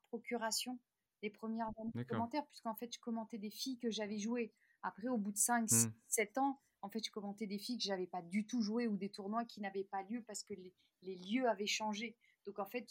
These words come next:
Speaker 1: j-,
Speaker 2: Ouais.
Speaker 1: j'avais du mal à me projeter puisque c'était, c'était soit des, euh,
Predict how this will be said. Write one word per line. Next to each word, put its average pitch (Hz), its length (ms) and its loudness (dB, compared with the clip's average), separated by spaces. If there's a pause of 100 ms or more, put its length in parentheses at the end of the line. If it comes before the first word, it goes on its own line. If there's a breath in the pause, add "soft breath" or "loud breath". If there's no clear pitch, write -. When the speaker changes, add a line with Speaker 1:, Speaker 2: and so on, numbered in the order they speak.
(100)
Speaker 1:
j-, 202 140 -10
Speaker 2:
Ouais. 147 180 4
Speaker 1:
j'avais 202 160 -2
du 190 160 0
mal 220 160 2
à 202 80 4
me 202 60 2
projeter 220 420 0
puisque - 320 -8
c'était, 202 340 -2 (380)
c'était 202 320 -6
soit 220 300 2
des, 196 320 0
euh, 170 100 -6